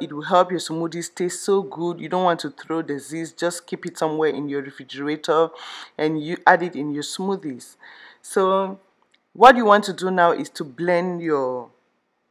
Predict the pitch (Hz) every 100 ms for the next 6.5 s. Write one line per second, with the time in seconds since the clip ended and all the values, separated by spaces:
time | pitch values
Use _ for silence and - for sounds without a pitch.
0 | _ - 160 143 135 131 175 185 202 170
1 | 151 135 120 113 - - - - - 151
2 | 151 165 175 - - - - - 147 185
3 | 202 - 185 156 160 165 175 170 165 160
4 | 147 - 196 208 170 151 170 175 175 165
5 | 165 160 143 143 139 - 180 208 220 220
6 | 220 147 143 135